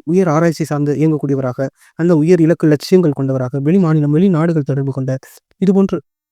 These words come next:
சற்று வேற்று இனம், மத, இதுபோன்ற அமைப்புகள் இவருக்கு சிறப்பாக பொருந்தி போவதற்கான சாத்தியக்கூறுகள் நன்றாகவே இருப்பதாக இவருடைய மனைவி சார்ந்த அமைப்பு சுட்டிக்காட்டுகின்றது. இவருக்கு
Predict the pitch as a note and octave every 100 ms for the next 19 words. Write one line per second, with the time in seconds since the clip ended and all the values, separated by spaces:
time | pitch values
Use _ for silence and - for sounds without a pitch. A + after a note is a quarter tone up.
0 | _ - F3+ - F#3 C#3+ F3+ - E3 E3
1 | E3 D3+ D3+ D3+ D3+ D#3+ F#3+ F#3+ F3 E3+
2 | E3+ - G3+ F3 D#3+ G3+ G3+ G3+ F#3 F#3
3 | G#3+ B3 A3 D3+ C#3 C#3+ C#3+ C#3+ D3 C#3+
4 | C3 E3+ F3 G3 F3 E3 C#3 B2 C3 C3+
5 | F#3+ _ - _ E3 D3 E3 D#3 A#2 _
6 | _ _ _ _ _ D#3 D3 G3+ G3+ C#3
7 | C3 B2+ C3 D3 - - D3+ C#3+ B2 B2
8 | B2 G3+ - - _ - F3+ F3+ F#3